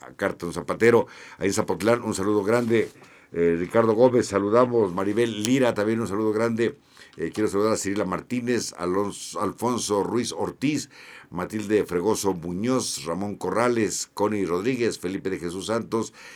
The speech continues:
están participando en la rifa, también Juan Jiménez, está Brenda, Memo Fierro, Daniel Fierro, eh, Alberto Wirum, saludos, Pedro Luis Noble, eh, Pedro Jesús Ruiz, Ro-, Roberto Ramos, un saludo también grande, un abrazo grande, Leonardo Herrera,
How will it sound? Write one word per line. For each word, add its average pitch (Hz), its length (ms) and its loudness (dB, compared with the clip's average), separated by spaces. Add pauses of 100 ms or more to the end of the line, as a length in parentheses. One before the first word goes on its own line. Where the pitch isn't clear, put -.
(120)
están 87 300 -2
participando 92 920 0
en 92 220 -2
la 90 300 -2
rifa, 101 500 -2
también 95 260 -4
Juan 90 180 -6
Jiménez, 104 640 -4 (320)
está 82 380 -6
Brenda, 101 540 0
Memo 90 260 -4
Fierro, 104 440 0
Daniel 87 280 -2
Fierro, 107 680 0 (400)
eh, 80 240 -4
Alberto 82 380 -4
Wirum, 107 300 0
saludos, 107 480 -2
Pedro 95 360 -2
Luis 90 240 -4
Noble, 113 520 -2 (360)
eh, 78 200 -8
Pedro 95 320 2
Jesús 82 360 -4
Ruiz, 120 340 0
Ro-, 87 260 -2
Roberto 98 360 0
Ramos, 101 320 -2
un 90 60 -8
saludo 92 280 -4
también 92 240 -6
grande, 101 260 0
un 95 80 -4
abrazo 87 340 -2
grande, 101 340 -2
Leonardo 92 440 -4
Herrera, 110 360 0